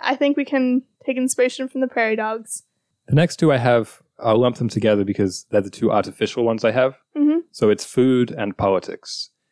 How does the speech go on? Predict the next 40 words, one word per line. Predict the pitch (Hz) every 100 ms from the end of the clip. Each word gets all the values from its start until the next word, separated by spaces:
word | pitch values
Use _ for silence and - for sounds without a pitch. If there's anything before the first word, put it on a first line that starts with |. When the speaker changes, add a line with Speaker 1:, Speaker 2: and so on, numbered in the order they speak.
| _ -
Speaker 2:
And | 110 104
for | 110
food, | - 143 143 135 -
I | 110
chose | - 113 101 101 - -
a |
farm. | 101 - 92 90 92 _ _ _ _ -
Speaker 1:
Okay. | 302 269 294 _ _
Speaker 2:
Which | 113 107 -
is | 98
kind | - 123 107
of |
stretching | - 110 98 - 95
the | 95 95 90 -
limits | 104 98 -
of | 95
nature | 101 107 - 104
a |
little | 101 101
bit, | 98 101
but | 101 98
it's | 151
Speaker 1:
Mm-hmm. | 113
Speaker 2:
outside, | 107 - 107 95 95
so | 98 95
I'm | 95
gonna | 95 98
count | 101 92 95
it. | - _
Speaker 1:
Okay. | 285 269 269 262
Speaker 2:
And | 143
this | 151
is | 147
because | 139 131
of | 110
the | 107 117
empathy, | 110 101 - 92 90
because | - 104
I | 107
think, | 127 113